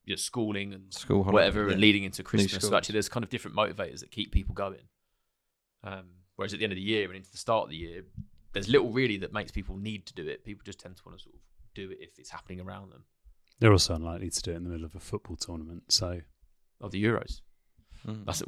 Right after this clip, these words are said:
Speaker 1: hey, that's another thing that could quieten things down. We do know whenever there's a big sporting event, the market will, can also quieten up.
Speaker 2: <laughs>
Speaker 1: We're off to Germany.
Speaker 2: Yes.
Speaker 3: I've heard. I've heard the rumours. I'm a little bit jealous.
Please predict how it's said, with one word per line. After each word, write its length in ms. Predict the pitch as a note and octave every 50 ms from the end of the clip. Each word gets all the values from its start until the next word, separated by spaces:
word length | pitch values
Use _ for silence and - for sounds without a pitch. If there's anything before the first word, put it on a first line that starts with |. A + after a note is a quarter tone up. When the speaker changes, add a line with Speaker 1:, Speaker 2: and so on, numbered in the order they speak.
| C#2+ F2+
Speaker 1:
hey, 180 | G2+ A2+ F#2+
that's 160 | - - -
another 180 | - G2 G#2 G#2
thing 140 | - F#2+ F2
that 80 | D#2 -
could 120 | - - -
quieten 220 | F2+ D2 A#1+ -
things 180 | F2+ F2 - -
down. 200 | - D#2 D#2 F2+
We 40 | F2+
do 120 | G2 A2 G#2+
know 100 | G2+ F#2+
whenever 160 | F#2+ G2+ G#2
there's 60 | F#2
a 40 | G2+ G#2
big 100 | G#2+ -
sporting 400 | - - - A#2+ A2+ D2+ F2 D#2+
event, 220 | F2 - D#2 D#2
the 60 | -
market 280 | G#2 G#2+ G2+ F#2+ - E2
will, 80 | G#2
can 180 | G2+ - - G#2+
also 200 | G#2+ F#2+ - F2+
quieten 300 | F2 - - F#2+ D#2 C#2
up. 140 | F2+ F2+ - C3 _ _ _ _ _ _ - - - - - - - - _ - - -
Speaker 2:
<laughs> 920 | B2+ B2 C3 A#2+ G2 G2+ - - - - - - G#2+ - - - - -
Speaker 1:
We're 100 | A2+ G#2+
off 120 | F#2+ -
to 80 | - G2
Germany. 440 | E2+ G#2+ G#2 G#2 A2 A#2 C3 D3+ - - _ _ _ _ _ _ _ _ -
Speaker 2:
Yes. 300 | - B2 D3+ - G#2 F#2+
Speaker 3:
I've 60 | A2+
heard. 280 | B2+ C#3+ D3 C3 G#2+ F#2 - - - - - - -
I've 80 | G#2+ F#2+
heard 200 | G#2+ B2 A2+ -
the 100 | A2+ G#2
rumours. 440 | A2+ B2 B2 G#2+ F#2 F2 E2+ - -
I'm 60 | A2 A2
a 40 |
little 240 | A2 A#2 - - F#2+
bit 140 | F#2 F2 -
jealous. 420 | - F2+ F2 F#2 G#2+ - - -